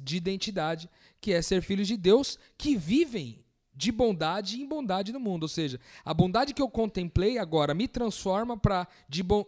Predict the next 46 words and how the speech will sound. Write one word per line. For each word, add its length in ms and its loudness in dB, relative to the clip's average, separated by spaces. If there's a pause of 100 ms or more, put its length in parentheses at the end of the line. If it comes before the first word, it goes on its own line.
me 140 -4
transforma 560 -4
de 100 -8
bondade 540 -2
em 40 -8
bondade 520 -6 (200)
pra 140 -4
que 100 -6
eu 80 0
possa, 460 -4
então, 340 -6 (360)
é, 200 -4
refletir 840 0
a 60 -2
imagem 360 -8
de 80 -12
Jesus, 500 -8 (260)
como 200 -4
diz 160 -6
o 80 -4
texto 220 -4
aqui 160 -6
de 60 -10
segunda 260 -2
Coríntios 480 -4
três 580 2 (600)
dezoito. 840 0 (840)
É, 560 -4 (640)
eu, 600 0
o 180 -12
Gabriel 320 -2
citou 260 -6
alguns 260 -6
exemplos, 500 -6
a 40 -2
gente 220 -6
passou, 400 -4
a 60 -6
gente 160 -10
falou 200 0
um 60 -6
pouco 300 0
sobre 260 -6
esse 160 -8
lado 260 -4
da, 300 -4